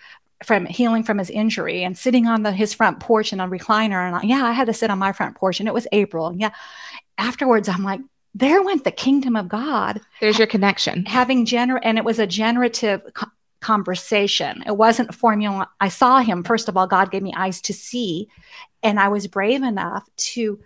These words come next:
Speaker 1: "How are you? Oh my gosh," and have a real conversation. And I think if we want connection,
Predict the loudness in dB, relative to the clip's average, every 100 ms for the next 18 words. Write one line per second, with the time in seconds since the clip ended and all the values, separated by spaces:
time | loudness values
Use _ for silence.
0 | _ -6 0 2 0 0 0 0 0 0
1 | 0 -2 -6 -6 -6 -4 -6 -8 _ -20
2 | -20 _ -2 -2 0 -2 -2 -4 -2 0
3 | 0 0 -4 -4 -4 -4 -4 -4 -4 -4
4 | -2 -2 0 0 4 4 2 0 -2 -2
5 | -4 -8 -8